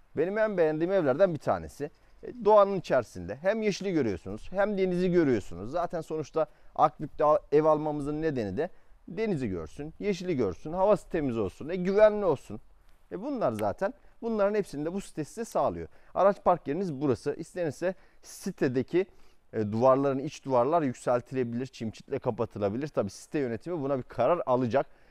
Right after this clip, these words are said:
Bu villaya bakacağız. Araç park yerimiz burada. Daireler sağ tarafta, villalar da sol tarafta. Aslında villaların manzarası dairelerden daha güzel. Ancak üst kattaki dairelerden harika bir deniz manzarasına sahip. Yürüyüş yolumuz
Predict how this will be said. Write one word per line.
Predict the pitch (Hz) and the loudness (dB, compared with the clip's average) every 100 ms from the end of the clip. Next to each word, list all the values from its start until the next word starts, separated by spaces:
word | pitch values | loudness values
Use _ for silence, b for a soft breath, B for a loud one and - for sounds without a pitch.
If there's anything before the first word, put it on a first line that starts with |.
| b b | b b
Bu | 208 196 | 2 6
villaya | 156 127 107 | 6 6 4
bakacağız. | 101 110 160 - | -2 0 0 0
Araç | 175 180 - | 0 0 0
park | 175 160 151 | -4 -4 -6
yerimiz | 127 113 | -4 -4
burada. | 104 101 165 - b b - | -4 -2 -4 -4 b b 2
Daireler | 135 147 165 170 | 4 4 2 0
sağ | - 175 170 | 2 0 2
tarafta, | 160 143 - 185 - _ _ _ _ _ _ - - - - | 2 0 0 -4 -4 _ _ _ _ _ _ -20 -20 -20 -6
villalar | 170 147 107 104 | -2 2 2 0
da | 165 | -4
sol | 147 104 | -4 -4
tarafta. | - 80 - 117 | -6 -10 -6 -4
Aslında | 127 - 135 123 | -4 -4 -4 -2
villaların | 135 131 120 117 | -2 -2 -2 -2
manzarası | 123 135 110 101 95 147 | 0 -2 -2 -6 -6 -2
dairelerden | 139 117 92 90 98 143 131 | 2 2 2 -4 -4 -2 2
daha | 135 | 2
güzel. | 113 87 139 - _ - - | 0 -2 -2 -4 _ -20 -8
Ancak | 135 113 143 151 - | -4 -2 -4 -6 -10
üst | 147 - | -12 -6
kattaki | 117 - 107 104 104 | -6 -6 -10 -6 0
dairelerden | 131 110 104 123 160 | 0 0 -2 -4 -4
harika | 147 127 120 151 | -2 -2 -2 -6
bir | 156 | -6
deniz | 123 127 | -6 -6
manzarasına | 123 113 92 90 90 90 | -6 -6 -6 -10 -10 -14
sahip. | 90 101 151 - b b b | -10 -6 -6 -8 b b b
Yürüyüş | 170 175 165 - | -4 -2 -2 -2
yolumuz | 139 120 135 - | -4 -2 -6 -10